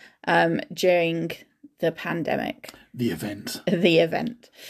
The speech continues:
Speaker 1: Um, the before times that we just don't talk about, where life was normal, just seemed like a very distant memory,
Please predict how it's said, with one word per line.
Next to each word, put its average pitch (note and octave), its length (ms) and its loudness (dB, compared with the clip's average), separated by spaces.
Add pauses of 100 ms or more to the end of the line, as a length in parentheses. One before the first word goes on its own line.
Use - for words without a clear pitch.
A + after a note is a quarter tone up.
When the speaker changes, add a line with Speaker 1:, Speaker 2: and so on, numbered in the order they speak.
(280)
Speaker 1:
Um, G3 360 6
the G#3 240 6
before G#3 480 2
times E3+ 580 -4
that F3 140 2
we E3+ 100 0
just E3+ 260 -4
don't F3 200 -2
talk F3 240 -2
about, D#3+ 300 2
where E3 160 2
life E3 280 2
was E3+ 140 -6
normal, E3+ 380 2
just E3 240 -2
seemed F3 260 -2
like E3 200 2
a E3 80 0
very D#3+ 440 2
distant D#3+ 540 -2
memory, D#3 580 0